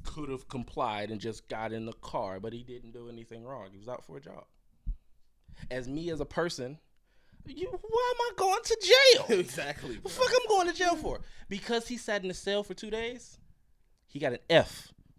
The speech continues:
Speaker 1: on his record. He got a felony on his record. He didn't go to jail. He didn't go to trial. But guess what? It's on his record.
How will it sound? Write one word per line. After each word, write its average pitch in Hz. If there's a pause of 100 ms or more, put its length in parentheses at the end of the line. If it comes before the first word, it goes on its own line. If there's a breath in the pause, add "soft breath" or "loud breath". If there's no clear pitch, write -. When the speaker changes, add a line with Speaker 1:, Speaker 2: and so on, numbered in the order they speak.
Speaker 1:
on 120
his 110
record. 110 (1120)
He -
got 175
a 165
felony 202
on 160
his 135
record. 113
He 156
didn't 311
go 214
to 135
jail. 135 (600)
He 127
didn't 147
go 151
to 139
trial. 127 (340)
But 120
guess 143
what? 147
It's 135
on 135
his 113
record. 113